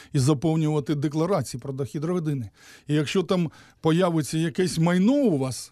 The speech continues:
вартістю п'ятдесят чи більше тисяч, то це зразу стане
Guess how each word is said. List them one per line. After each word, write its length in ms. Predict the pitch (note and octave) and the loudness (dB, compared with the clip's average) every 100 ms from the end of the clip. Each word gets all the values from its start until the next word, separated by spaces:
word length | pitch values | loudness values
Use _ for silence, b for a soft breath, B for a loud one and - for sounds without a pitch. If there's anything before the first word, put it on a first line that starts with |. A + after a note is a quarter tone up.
| D#3 | -10
вартістю 760 | C3 E3 D#3 - C3 - D3+ | -2 0 0 -2 -10 -6 -6
п'ятдесят 600 | A#2 D#3 D3 - F#3 F#3 | -4 -4 -2 -2 -2 -4
чи 100 | - | -2
більше 340 | D3 B3+ - G#3+ | 0 0 -2 -4
тисяч, 460 | D#3+ C3+ B2+ - C#3+ C3 b b - | -6 -6 -8 -10 -12 -14 b b -10
то 120 | F#3 | -6
це 160 | A#3+ | -4
зразу 420 | G3 G3 A3+ G3+ F3+ | 0 0 2 0 -4
стане 760 | - G#3 G3 F#3+ F#3 F3 E3 | -2 -2 -2 -4 -6 -8 -8